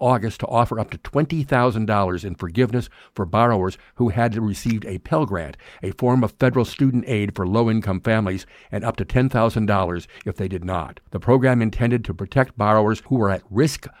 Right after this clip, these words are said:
of missing payments as a result of economic burdens from the coronavirus pandemic. The White House estimated that more than forty million borrowers would qualify for debt relief through the program.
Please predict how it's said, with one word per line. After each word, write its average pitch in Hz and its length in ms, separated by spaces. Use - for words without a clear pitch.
of 101 160
missing 135 300
payments 131 500
as 101 160
a 95 60
result 104 420
of 98 160
economic 131 480
burdens 95 480
from 107 140
the 98 100
coronavirus 104 880
pandemic. 98 540
The 101 100
White 120 220
House 123 260
estimated 113 500
that 104 100
more 107 220
than 95 120
forty 143 440
million 123 400
borrowers 92 640
would 107 120
qualify 120 540
for 98 140
debt 104 200
relief 104 460
through 101 200
the 90 80
program. 87 600